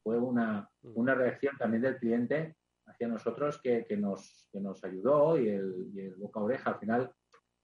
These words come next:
Speaker 1: las cosas nuestras son locales, ¿no? O sea, si yo estoy en una zona, me conocen en esa zona porque
Speaker 2: Sí.
Speaker 1: tengo una gasolinera y ahí es donde, donde tienes que, que trabajarlo.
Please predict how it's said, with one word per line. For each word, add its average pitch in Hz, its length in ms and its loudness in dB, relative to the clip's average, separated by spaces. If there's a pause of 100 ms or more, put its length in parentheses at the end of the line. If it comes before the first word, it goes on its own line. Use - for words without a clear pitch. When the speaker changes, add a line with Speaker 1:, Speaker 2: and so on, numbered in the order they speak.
(420)
Speaker 1:
las 98 140 -8
cosas 123 480 -4
nuestras 123 640 -2
son 123 220 2
locales, 117 540 2
¿no? 139 120 -4
O - 40 -10
sea, 98 220 -6
si 101 140 -8
yo 104 80 2
estoy 113 240 0
en 113 160 2
una 110 260 0
zona, 127 400 0 (220)
me 107 80 -6
conocen 110 400 0
en 120 120 4
esa 120 220 0
zona 131 260 0
porque 117 180 -2
Speaker 2:
Sí. 110 100 0
Speaker 1:
tengo 120 120 0
una 135 100 -2
gasolinera 101 680 -6 (240)
y 110 80 -2
ahí 113 220 4
es 123 100 4
donde, 127 400 -2
donde 113 220 2
tienes 110 320 0
que, 101 320 0
que 98 80 -2
trabajarlo. 98 580 -4